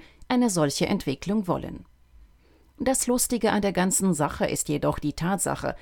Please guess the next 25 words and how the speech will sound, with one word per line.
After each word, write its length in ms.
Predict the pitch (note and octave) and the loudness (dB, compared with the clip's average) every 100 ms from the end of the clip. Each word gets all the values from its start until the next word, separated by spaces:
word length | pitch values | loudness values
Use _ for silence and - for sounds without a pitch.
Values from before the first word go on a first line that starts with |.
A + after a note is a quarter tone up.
| - - - | -14 -20 -4
dass 220 | B3+ - | -2 2
der 120 | A#3+ | 2
Verzicht 560 | A3+ A3 - G#3 - - | 2 0 0 0 -2 0
auf 280 | C#3+ - D3+ | 0 0 0
russisches 400 | D3+ D3+ D#3 - | 0 0 -2 2
Erdöl 480 | D#3 F3+ F3 E3 - - - - | 2 2 2 2 0 -10 -10 2
Indien 420 | A#3+ A#3+ A3+ A3+ | 4 6 4 4
und 160 | G3 - | 2 2
China 380 | A3 A3+ F3 | 0 4 4
nicht 300 | C3+ C#3+ - | 4 0 0
garantiert, 580 | - C#3+ C#3+ A3 F3 - - - - - | 0 2 0 0 0 0 -8 -20 -20 -4
dass 180 | B3 - | -2 0
die 140 | A#3+ | 0
U 100 | A3 | 4
S 180 | F#3+ - | 4 6
A 280 | D#3+ E3+ - | 4 4 2
ihre 280 | F#3+ D#3 - | 0 2 4
Einfuhrzölle 840 | D#3+ F#3+ - E3+ - E3+ E3 - | 4 2 2 0 2 4 4 6
aufheben 680 | D#3+ G3+ - D#3+ D3 C#3 C#3+ - - - | 4 4 0 0 2 2 0 -2 -18 -2
und 280 | B3+ A#3 - | 0 0 2
ihnen 340 | A#3 A3+ G#3+ | 4 4 2
positive 640 | G3 G3+ G#3 G3 F3+ E3 | 0 0 0 2 2 4
Handelsbedingungen 840 | E3 G#3 A3+ - C#3 D3 D#3 D3 D3 | 4 2 0 0 2 4 6 6 4
gewähren 480 | D#3 D3 C#3+ C#3+ C3+ | 2 2 2 2 0
werden. 420 | B2+ - C#3 | -2 -4 -8